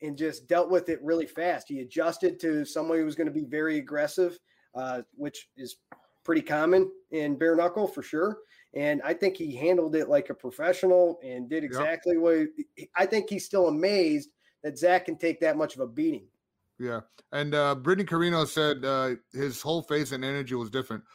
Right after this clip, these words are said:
Speaker 2: And I do agree with that. Uh, Bobo came in there this time. He came in confident, like, like he knew he could beat this guy. You know what I'm saying?
Speaker 1: Mm-hmm.
Speaker 2: Uh, so I, it was,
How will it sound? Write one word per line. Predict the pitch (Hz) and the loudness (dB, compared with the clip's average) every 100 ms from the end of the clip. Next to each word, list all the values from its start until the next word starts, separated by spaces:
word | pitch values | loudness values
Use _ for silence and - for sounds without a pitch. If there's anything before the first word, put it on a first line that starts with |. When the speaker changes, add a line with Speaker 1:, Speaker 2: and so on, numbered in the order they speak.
| - _ _ - | -20 _ _ -6
Speaker 2:
And | 131 127 | -2 0
I | |
do | 127 165 165 | 2 4 4
agree | 135 151 | 4 4
with | 143 | 4
that. | 123 117 104 _ | 2 0 -4 _
Uh, | 127 127 120 | -4 -2 -4
Bobo | 113 120 135 156 165 | -6 -4 0 0 0
came | 170 160 | -2 -4
in | 151 | 0
there | 147 135 131 | 2 2 2
this | 139 | 0
time. | - 147 | -2 -6
He | 143 | -6
came | 139 156 139 | -6 -6 -6
in | 113 | -6
confident, | 120 139 131 160 160 _ _ _ _ _ - | -6 -6 -6 -8 -10 _ _ _ _ _ -6
like, | 120 123 127 | -2 -2 0
like | 127 - | -4 -2
he | 147 | -4
knew | 143 151 | 2 2
he | 143 | 2
could | 135 143 120 | -4 -6 -2
beat | 135 | -2
this | 135 113 | 0 -2
guy. | 120 113 | 0 0
You | 123 | 0
know | 139 | 0
what | 135 | -2
I'm | |
saying? | 120 143 151 151 _ _ 135 | -2 -2 -2 -8 _ _ -10
Speaker 1:
Mm-hmm. | 143 127 | -8 -4
Speaker 2:
Uh, | 123 120 117 | -2 -2 -2
so | 139 131 120 | -2 0 2
I, | 139 - | 0 0
it | 160 | 2
was, | 165 | 2